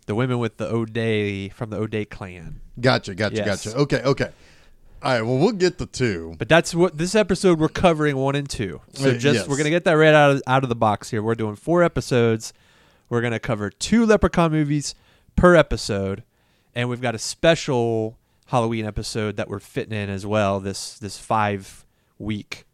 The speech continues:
Speaker 1: October.
Speaker 2: Y-, yeah, and, and, uh, yeah, that, that last one's gonna be our release from,
Speaker 1: Yes.
Speaker 2: from the Lep Eps.
Speaker 1: <laughs> Yeah, the Lep Ep. So this is Lep Ep One, covering Leprechauns One and Two.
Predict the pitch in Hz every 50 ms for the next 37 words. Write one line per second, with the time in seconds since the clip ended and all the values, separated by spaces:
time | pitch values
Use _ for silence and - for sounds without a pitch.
0 | _ - 92 101 - - - 98 92 95 135 - 165 160 - 160 156 143 127 131
1 | 123 120 120 117 110 113 117 117 113 110 110 113 110 107 113 110 113 107 107 107
2 | 95 82 82 87 101 110 113 117 117 110 110 107 104 107 110 110 110 110 107 -
3 | - 113 104 95 92 85 98 98 92 85 92 92 90 87 85 85 87 85 85 85
4 | 87 87 92 98 95 90 - - - - - - _ _ _ - 110 113 120 110
5 | 98 92 90 90 90 90 90 98 107 - - - - - 107 98 98 92 92 90
6 | 90 95 92 - - 87 85 80 78 - - - - - 117 110 117 127 - -
7 | - - - - 196 151 180 196 165 143 147 147 - - 131 104 92 - - -
8 | 143 143 175 180 - 175 127 131 151 175 175 - 190 175 - - 156 151 156 151
9 | 147 151 151 151 - 165 131 123 123 120 113 127 135 - 135 123 - 135 123 117
10 | 117 117 117 117 117 120 - _ _ _ _ - 104 110 113 127 123 117 - 110
11 | 110 107 101 - - - - 113 113 98 87 85 78 -